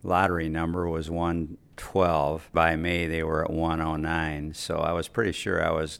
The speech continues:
I knew who my next employer was gonna be. <laughs> But, uh, they stopped at one oh nine, and I didn't go in, and then I had, uh,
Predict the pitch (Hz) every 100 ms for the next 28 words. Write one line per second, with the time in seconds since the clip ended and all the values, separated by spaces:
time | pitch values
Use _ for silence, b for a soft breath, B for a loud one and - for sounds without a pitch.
0 | - 92 87 85 90 78 78 82 82 -
1 | 73 - 87 85 71 69 - 73 69 80
2 | 82 - - - - - - - - B
3 | B B B B B 87 85 82 87 85
4 | 85 85 85 - 101 98 101 - 87 -
5 | 95 95 101 95 95 110 95 92 82 82
6 | 85 85 82 82 82 90 95 80 82 85
7 | 80 82 80 78 - 82 80 80 85